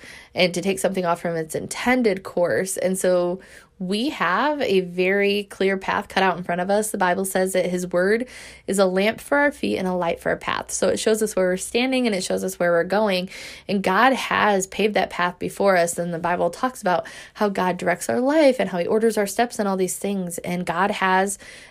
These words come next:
a very specific call and purpose and plan for all of our lives, and all of our lives look different, right? We all have different things that we're called to and, and whatnot. But the enemy's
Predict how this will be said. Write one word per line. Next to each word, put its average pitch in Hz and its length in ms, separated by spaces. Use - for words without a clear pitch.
a 208 80
very 202 300
specific 196 480
call 185 320
and 208 100
purpose 202 540
and 180 180
plan 226 360
for - 280
all 190 180
of 226 100
our 190 300
lives, 214 520
and 180 280
all 175 140
of 175 80
our 175 100
lives 170 240
look 165 160
different, 175 300
right? 175 340
We 175 80
all 180 200
have 175 280
different 233 280
things 214 200
that 190 100
we're 185 80
called 226 320
to 220 340
and, 180 340
and 185 200
whatnot. 180 460
But 185 140
the - 120
enemy's 196 600